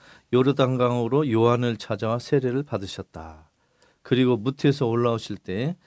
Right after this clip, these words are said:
하늘이 갈라지며 성령이 비둘기 모양으로 당신에게 내려오는 것을 보셨다. 그때 하늘에서 "너는 내 사랑하는 아들, 내 마음에 드는 아들이다"는 소리가 들려왔다.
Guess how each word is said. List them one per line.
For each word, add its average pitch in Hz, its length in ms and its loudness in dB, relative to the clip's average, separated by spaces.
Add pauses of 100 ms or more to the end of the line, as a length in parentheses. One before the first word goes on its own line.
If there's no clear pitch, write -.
(220)
하늘이 160 460 2
갈라지며 117 640 -2
성령이 151 540 0
비둘기 123 480 -2
모양으로 117 560 0
당신에게 110 760 -4
내려오는 107 440 0
것을 92 300 -6
보셨다. 76 680 -8 (580)
그때 147 260 4
하늘에서 139 760 6 (300)
"너는 135 320 6
내 113 160 6
사랑하는 135 520 2
아들, 85 380 -4
내 113 200 2
마음에 117 360 0
드는 123 320 -4
아들이다"는 107 760 0
소리가 143 420 0
들려왔다. 85 720 -4